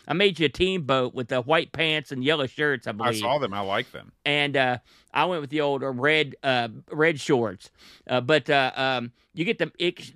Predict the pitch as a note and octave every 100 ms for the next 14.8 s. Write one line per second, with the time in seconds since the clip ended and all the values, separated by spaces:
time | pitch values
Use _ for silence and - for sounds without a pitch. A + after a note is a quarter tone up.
0 | F3+ F#3 - - A3+ C4 D#4 D#4 F3 F3
1 | A#2 D#3+ A3+ D#3+ - - E3 C3+ C3 D#3
2 | E3+ D3+ F3+ D#3 C#3 C#3+ C#3+ B2 D#2 F3+
3 | G#3 G3+ E3 E3 G#3+ D#3+ E3+ G3+ A3+ G3
4 | E3+ F3 G3 G#3+ G3+ F#3 G3 G3+ G#3 F#3+
5 | _ - F3 A#3 G3 G#3+ G#3+ G#3 F#3+ F3+
6 | C#3+ F3+ F3+ C#3+ D3+ - D3 C3 A#2+ E3
7 | F#3 F3 E3+ D#3 D#3 D3+ B2+ D3 C3+ C#3+
8 | C#3+ - - F3+ D3+ D#3+ D#3+ C#3+ A2 G2+
9 | G2 F#2 F#2+ G2 - C#2+ D#2 E2 F#2+ C3+
10 | A#2+ G#2+ - G#2+ F#2+ G#2 F#2 A2 G2 F#2
11 | C3 C#3+ D3+ C#3 B2 B2 F2+ - B2 A2
12 | G2+ G2 G#2 F3 G#3 - D#3+ D#3+ C3 A#2+
13 | C#3 C#3+ A#2+ A#2 C3 C3+ B2+ - B2+ A2
14 | D3+ C#3+ C#3+ C#3 C3+ G#2+ F#2